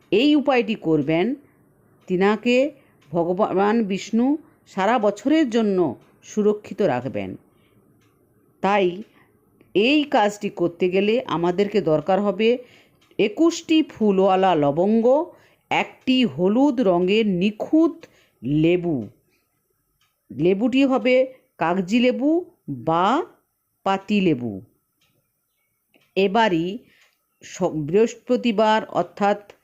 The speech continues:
এবছর হয়ে বৃহস্পতিবার পড়েছে, উম, বিশে জুন। এই বিশে জুন সকালবেলা স্নান করে এক লেবুর মধ্যে ফুলওয়ালা লবঙ্গ একুশটি ঢুকিয়ে দিন।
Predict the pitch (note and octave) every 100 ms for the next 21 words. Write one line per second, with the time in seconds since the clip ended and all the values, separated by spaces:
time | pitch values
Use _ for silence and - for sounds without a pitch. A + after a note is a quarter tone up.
0 | _ _ _ - F#3+ A3 A3 C4 C4 B3+
1 | G#3+ F#3 F3+ G#3 A#3 B3+ A3 G3+ G3 F3
2 | D#3+ D3+ A3 A#3 D#4+ _ _ _ _ _
3 | E3+ F3+ F3+ E3 - _ - E3 A3 -
4 | A#3 B2+ B2 G2+ - _ _ _ _ _
5 | _ _ G3+ A3+ F#3+ G#3 C4+ A#3+ C4+ C4+
6 | A#3+ G#3+ G#3+ G#3+ A3 A3 - F3 G#3+ B3+
7 | B3+ B3+ B3+ C4+ C#4 _ _ _ _ -
8 | E3+ - D#4+ F3+ E3+ F#3+ G#3 C#4+ B3+ A3+
9 | E3 G#3+ A3+ A#3+ B3 - _ _ _ _
10 | _ _ _ _ _ _ _ _ _ _
11 | - A3 A#3 A#3 A3 A#3 G#3 F#3+ A3 A3+
12 | A#3 B3 G3 - G#3+ - G#3+ D#3+ C#3+ D3
13 | B2 A#2 A2+